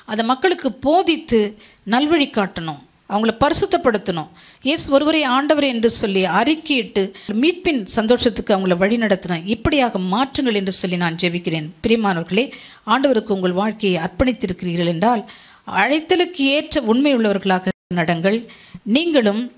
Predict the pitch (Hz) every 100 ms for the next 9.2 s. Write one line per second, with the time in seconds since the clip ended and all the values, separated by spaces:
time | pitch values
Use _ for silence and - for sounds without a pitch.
0 | _ 196 220 233 208 196 226 - 254 196
1 | 196 185 185 202 196 185 175 175 214 226
2 | - - - 226 240 233 294 285 330 226
3 | 220 226 196 185 190 180 196 214 - 196
4 | 190 214 247 226 202 226 277 - 180 185
5 | 180 165 160 156 170 - - - - 233
6 | 349 359 226 190 214 294 285 247 233 202
7 | 180 180 240 233 214 190 175 - - -
8 | 190 240 254 220 190 180 165 170 165 214
9 | 196